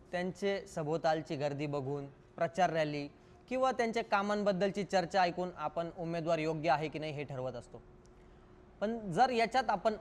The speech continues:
आणखीन एक, अ, कुठेतरी प्लस पॉइंट ॲड करायचा ठरवला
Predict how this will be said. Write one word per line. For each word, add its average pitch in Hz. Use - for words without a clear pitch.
आणखीन 185
एक, 220
अ, 165
कुठेतरी 170
प्लस 214
पॉइंट 220
ॲड 190
करायचा 180
ठरवला 170